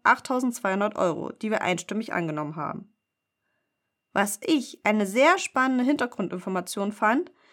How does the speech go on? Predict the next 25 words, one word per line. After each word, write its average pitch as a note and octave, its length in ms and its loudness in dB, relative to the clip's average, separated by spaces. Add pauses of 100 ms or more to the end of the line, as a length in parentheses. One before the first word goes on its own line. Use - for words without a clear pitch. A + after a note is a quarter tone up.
(160)
ist, B3+ 360 0 (280)
dass A#3+ 200 4
uns A#3 280 0
berichtet A#3 440 -2
wurde, F#3 360 2
dass A3 200 0
die - 180 -8
Einnahmen A3+ 640 4
durch G#3 180 -2
Bestattungen A3 600 0
in G3 100 -2
den G3 80 0
letzten G3 320 -2
Jahren G3 280 0
sehr E3+ 320 2
eingebrochen F#3+ 560 0
sind - 420 -8
und F3 260 0 (100)
deshalb F#3 400 -2
zukünftig F#3 580 -6
die G3 80 -8
Gebühren F3+ 360 -2
erhoben G#3+ 380 2
werden D#3+ 260 -2
müssen. D3 340 -12